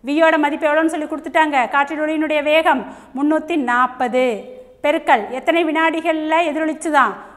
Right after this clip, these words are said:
ஒரு வினாடியில. அப்ப பெருக்கல் ஒண்ணு வகுத்தல் ரெண்டு. அப்ப ஒளியினுடைய வேகம் எவ்வளோப்பா? நூத்தி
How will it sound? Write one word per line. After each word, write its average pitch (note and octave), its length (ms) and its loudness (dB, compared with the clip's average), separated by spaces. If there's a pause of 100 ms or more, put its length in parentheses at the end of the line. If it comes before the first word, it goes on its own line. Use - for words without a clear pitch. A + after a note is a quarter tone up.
ஒரு C#4 220 2
வினாடியில. B3+ 580 0
அப்ப G#3+ 460 -8
பெருக்கல் B3 300 -4
ஒண்ணு A3+ 380 -4 (300)
வகுத்தல் A3+ 500 -2 (300)
ரெண்டு. G3+ 800 -10 (1200)
அப்ப C4 380 0 (840)
ஒளியினுடைய C4 400 -2
வேகம் C#4 300 -2
எவ்வளோப்பா? D4+ 460 2 (440)
நூத்தி C#4 540 -2